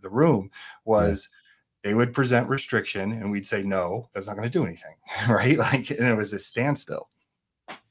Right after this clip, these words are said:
Speaker 2: Clove, I wanna let you jump in, and, and I know that, I mean, you've had many conversations with Mike as well, but is there anything that, uh, you wanna bring up or ask right now?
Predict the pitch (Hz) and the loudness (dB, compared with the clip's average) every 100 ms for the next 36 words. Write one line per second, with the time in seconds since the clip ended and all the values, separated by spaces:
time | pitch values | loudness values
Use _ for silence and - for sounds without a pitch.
0 | _ _ _ _ _ _ _ - _ _ | _ _ _ _ _ _ _ -20 _ _
1 | - 135 143 135 139 123 110 131 117 123 | 6 8 10 8 8 6 2 2 4 4
2 | 110 123 131 131 117 110 104 104 107 107 | 6 4 6 6 6 4 4 4 4 4
3 | 101 104 98 - _ _ _ _ 98 95 | 4 4 2 -8 _ _ _ _ 0 2
4 | 101 107 - _ _ _ _ _ _ _ | 4 2 -2 _ _ _ _ _ _ _
5 | _ _ - 107 98 87 101 104 95 104 | _ _ -4 0 0 -2 0 0 2 0
6 | 98 - 101 92 90 98 95 90 87 110 | 0 0 0 0 -2 0 0 -2 2 2
7 | 98 95 92 101 95 104 104 101 90 90 | 4 2 2 0 2 2 4 4 2 2
8 | 95 90 - 92 92 90 92 92 85 95 | 2 2 -4 -2 0 2 2 0 2 2
9 | 101 95 87 87 90 98 - 95 110 | 2 0 0 0 0 -2 -2 0 0